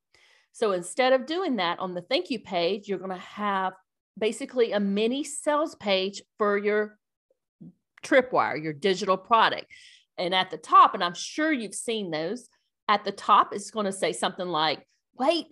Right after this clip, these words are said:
before you go, I have this special offer that I think you're gonna be interested in," okay? And then you'll have your sales page set up. For people who purchase, you will,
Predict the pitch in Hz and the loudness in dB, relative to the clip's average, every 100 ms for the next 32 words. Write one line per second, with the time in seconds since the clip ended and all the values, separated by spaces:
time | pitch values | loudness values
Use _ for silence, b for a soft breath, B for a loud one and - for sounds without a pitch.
0 | _ 214 208 208 185 170 285 294 294 294 | _ -8 -2 -2 -2 -2 4 6 8 6
1 | 269 202 233 240 - - - - 254 254 | 4 -4 -6 -6 -8 -10 -12 -8 -8 -8
2 | - 330 330 _ 220 220 214 220 202 240 | -10 -10 -12 _ 2 2 2 2 2 2
3 | 240 180 190 190 - 226 277 302 302 262 | 0 0 -2 -4 -4 -2 -2 -4 -4 -2
4 | 247 269 262 254 233 196 - - 165 151 | 0 -2 -2 -4 -4 -6 -8 -6 -6 -8
5 | - - _ _ _ 190 170 226 320 330 | -12 -16 _ _ _ -16 -2 0 0 -2
6 | b b b _ - 208 202 196 196 202 | b b b _ -2 2 2 2 -2 -4
7 | 202 220 240 247 254 359 - 311 262 247 | -2 -2 2 2 2 -2 0 4 4 4
8 | - 190 180 - 175 165 147 220 - b | -2 -2 -2 -4 -2 0 0 0 -2 b
9 | b b - 220 - 240 240 320 320 330 | b b -8 -8 -6 -6 -2 -2 2 2
10 | 320 - - 415 427 - 180 185 392 - | 2 -2 2 2 2 2 4 4 2 -6
11 | - - - 208 226 220 214 202 196 190 | -12 -12 -6 -2 0 4 8 10 10 8
12 | 190 | 2